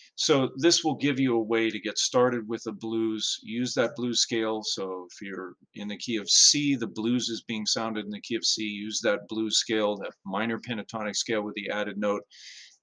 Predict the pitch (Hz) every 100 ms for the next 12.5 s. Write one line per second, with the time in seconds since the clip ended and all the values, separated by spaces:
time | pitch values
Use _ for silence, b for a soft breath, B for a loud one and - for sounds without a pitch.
0 | - 113 113 110 110 107 110 110 107 104
1 | 131 131 123 - 170 185 107 110 135 -
2 | _ _ 113 120 127 127 143 190 - 117
3 | - 107 95 101 - 110 107 110 104 -
4 | _ _ - - - 135 143 - - _
5 | - 107 - 156 143 107 101 117 120 117
6 | 104 101 104 117 120 127 117 113 107 151
7 | 160 117 107 104 107 107 107 - 110 98
8 | 127 131 120 107 104 B B B _ 160
9 | 180 165 135 - 151 120 113 101 117 120
10 | 110 104 101 - 147 131 107 - 113 123
11 | 123 123 127 120 - 123 117 - 113 98
12 | 104 104 - 104 90